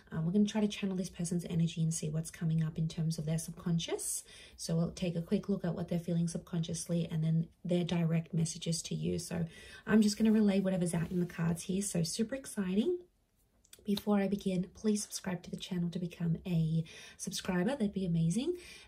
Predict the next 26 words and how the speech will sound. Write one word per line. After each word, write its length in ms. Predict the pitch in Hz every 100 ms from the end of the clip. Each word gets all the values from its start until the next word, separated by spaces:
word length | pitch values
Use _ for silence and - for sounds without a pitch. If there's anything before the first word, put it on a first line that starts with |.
| -
Um, 160 | 180 185
if 140 | 208
you 40 |
did 120 | 208 220
wanna 180 | 247
become 240 | 269 233 208
a 60 |
channel 260 | 208 208 202
member, 400 | 196 175 170 220
you're 240 | 220 190
gonna 140 | 185 202
get 200 | 196 -
access 380 | 180 - 175 170
to 180 | -
extended 520 | 170 - - 180 190 196
readings 500 | 214 247 381 392 - - - - -
because 240 | 214 208 196
there's 160 | 180
gonna 160 | 208 185
be 80 | 190
an 60 |
extended 500 | 180 - 180 170 170
reading 320 | 175 170 165
to 520 | 170 - 160 156 156 -
this 560 | 165 190 254 - - - -
reading, 560 | 165 175 175 214 349